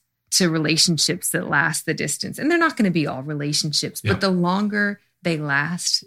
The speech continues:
Speaker 1: the more precious and beautiful they become. And so not giving those up lightly. And when you say forgive, it doesn't mean always staying in a painful situation.
Speaker 2: Mm-hmm.
Speaker 1: There are times, especially when it comes to our family of origin, our second families, where there's abuse and things where we need to get out.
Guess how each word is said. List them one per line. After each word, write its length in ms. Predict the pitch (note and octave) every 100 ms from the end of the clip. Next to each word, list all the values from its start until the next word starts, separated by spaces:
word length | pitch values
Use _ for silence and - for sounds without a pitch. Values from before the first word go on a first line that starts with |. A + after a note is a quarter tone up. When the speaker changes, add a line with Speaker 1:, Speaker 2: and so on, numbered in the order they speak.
| -
Speaker 1:
the 160 | F3
more 220 | D#3+ D#3+ D3
precious 640 | - D#3+ D3+ - D#3 -
and 220 | D#3+ D3+
beautiful 640 | D3 D3 D3+ - - F3 -
they 180 | F3+ D#3
become. 420 | D3+ - D3 D#3
And 120 | E3+
so 120 | D#3 E3
not 320 | D#3+ D#3 -
giving 240 | E3+ D#3+
those 220 | D3+ D3+
up 160 | D3 D3
lightly. 480 | - - - F3+ E3+ _ _ -
And 160 | G3
when 120 | G#3
you 120 | A3 C4+
say 220 | D4+ D4
forgive, 380 | A#3+ F3 D3 E3+
it 100 | -
doesn't 240 | E3+ G#3+
mean 160 | A#3 F#3+
always 380 | E3+ E3+ D#3+
staying 240 | - D3+ D#3
in 80 | D#3
a 40 |
painful 360 | - D#3+ C#3+ D3+
situation. 680 | - - - - - G#2+ F#2
Speaker 2:
Mm-hmm. 140 | F#2+ -
Speaker 1:
There 120 | F3+
are 180 | - D#3+
times, 340 | E3+ D#3 D3+
especially 420 | D3 - C#3 - D3+
when 120 | D#3+
it 80 | -
comes 220 | D#3+ D3+
to 60 |
our 220 | - - -
family 340 | - D#3 D3+ D3
of 80 |
origin, 320 | - D#3+ D#3 C#3+
our 100 | E3+
second 360 | D3+ D3+ -
families, 440 | D3+ D3 D3+ D3+ D#3+
where 160 | C#3+
there's 240 | C#3+ C#3+ D3
abuse 420 | E3 D#3+ D3 -
and 140 | C#3
things 220 | D3 D3+
where 120 | D3+ -
we 120 | D#3
need 200 | - -
to 80 | -
get 120 | D#2+
out. 280 | F2 -